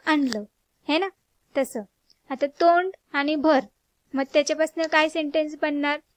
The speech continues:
मीनाला आईने तोंडभर खाऊ दिले. ओके? पिशवी भर, मग काय सेंटेन्स?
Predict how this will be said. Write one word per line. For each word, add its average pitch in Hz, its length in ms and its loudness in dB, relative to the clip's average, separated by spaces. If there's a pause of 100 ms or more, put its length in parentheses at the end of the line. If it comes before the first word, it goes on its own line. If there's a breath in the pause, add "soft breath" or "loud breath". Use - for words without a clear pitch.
(180)
मीनाला 311 460 2
आईने 285 560 0
तोंडभर 294 640 0 (100)
खाऊ 269 300 2
दिले. 294 380 2 (680)
ओके? 339 320 -4 (480)
पिशवी 339 520 -2
भर, 294 320 0 (380)
मग 269 100 -6 (100)
काय 302 320 0
सेंटेन्स? 285 640 -6